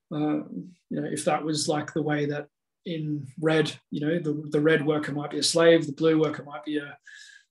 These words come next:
um, someone who works for a salary, and then, you know, orange would be more entrepreneurial. But, um, yeah,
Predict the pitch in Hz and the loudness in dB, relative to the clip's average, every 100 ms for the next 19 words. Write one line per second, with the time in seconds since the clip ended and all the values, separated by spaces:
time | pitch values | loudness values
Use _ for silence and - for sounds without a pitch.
0 | - 180 - - - 156 147 143 147 - | -16 -12 -12 -8 -4 -4 -2 -2 0 -2
1 | 143 - 165 170 165 165 151 _ _ _ | -4 0 4 6 8 4 0 _ _ _
2 | _ _ _ _ _ _ - 165 143 143 | _ _ _ _ _ _ -10 -8 -4 -4
3 | 139 135 165 131 - _ _ 330 151 147 | -6 -10 -10 -10 -12 _ _ -12 -8 -6
4 | 147 147 147 147 147 147 - - 147 147 | -6 -4 -2 -2 -2 -4 -6 0 0 2
5 | 147 - - - - - - - _ - | 0 -2 -4 -20 -20 -20 -20 -20 _ -8
6 | 147 143 139 135 - _ _ _ _ _ | -6 -4 -6 -8 -12 _ _ _ _ _
7 | _ _ _ _ _ - 165 180 - | _ _ _ _ _ -4 4 6 4